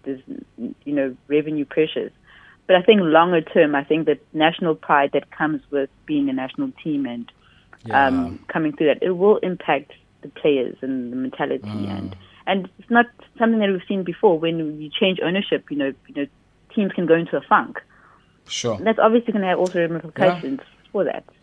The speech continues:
Speaker 1: So I'm,
Speaker 2: Mm.
Speaker 1: I'm not convinced that it's the right move. Um,
Speaker 2: Sure.
Speaker 1: and I'm not sure if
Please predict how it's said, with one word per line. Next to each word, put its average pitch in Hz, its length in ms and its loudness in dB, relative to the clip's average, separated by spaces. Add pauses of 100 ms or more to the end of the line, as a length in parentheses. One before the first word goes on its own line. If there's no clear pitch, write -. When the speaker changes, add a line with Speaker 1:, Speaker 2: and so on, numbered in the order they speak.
Speaker 1:
So 180 280 6
I'm, 185 140 2 (360)
Speaker 2:
Mm. - 180 -4 (140)
Speaker 1:
I'm 190 180 0
not 226 180 6
convinced 185 360 0
that 165 140 0
it's 151 120 -10
the 156 100 4
right 139 220 2
move. 147 300 -2 (580)
Um, 156 240 4
Speaker 2:
Sure. 156 220 0
Speaker 1:
and 165 100 2
I'm 175 100 4
not 208 180 2
sure 214 100 8
if 202 80 2